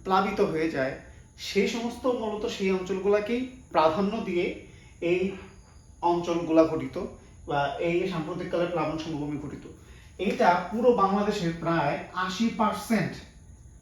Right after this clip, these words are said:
অংশ নিয়ে বিস্তার করে আছে। তো এই ছিল আজকের ছোটখাটো বাংলাদেশের ভূপ্রকৃতির তিনটা সেকশন। কি কি সেকশন আলোচনা করা? ভূমির অবস্থা এবং গঠন সময়ের উপর,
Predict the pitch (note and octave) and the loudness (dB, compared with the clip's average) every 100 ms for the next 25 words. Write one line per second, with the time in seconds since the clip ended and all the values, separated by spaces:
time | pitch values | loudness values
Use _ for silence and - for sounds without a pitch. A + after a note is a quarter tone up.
0 | - - F3+ F3+ G3 F3 F#3 D4+ - - | -6 2 2 2 -2 -2 -2 -4 -6 -14
1 | - - - - - D3 D#3+ - E3 - | -20 -20 -4 -4 -2 -4 -4 -2 -2 -2
2 | C#3 B2+ - - - - - - - - | -6 -6 -10 -16 -20 -20 -20 -20 -20 -12
3 | F#3 E3 G3+ - F#3+ C#3 C#3 E3 D#3+ - | -8 -2 0 0 0 2 0 -2 -6 -8
4 | - - F#3+ E3+ F#3 F3+ E3 E3+ E3+ F#3+ | -20 -12 -4 -2 0 0 -2 -2 -4 -4
5 | G3 F#3+ F#3 F3 E3 E3 - - - - | -2 -2 -4 -6 -6 -6 -8 -16 -20 -18
6 | - E3 G3+ G3 F3+ A3 C4+ - - E3+ | -6 -4 -2 -4 -6 -8 -8 -12 -12 -6
7 | G3+ G3 F#3+ G#3 G3+ G#3 G#3 A#3 A#3 F#3+ | -4 -4 -6 -6 -6 -6 -4 -2 0 -2
8 | G3 G3 G3+ G#3+ A3+ D#3 D#3+ E3 D3+ C#3 | -2 -2 -4 -6 -6 -4 -6 -6 -4 -4
9 | - | -6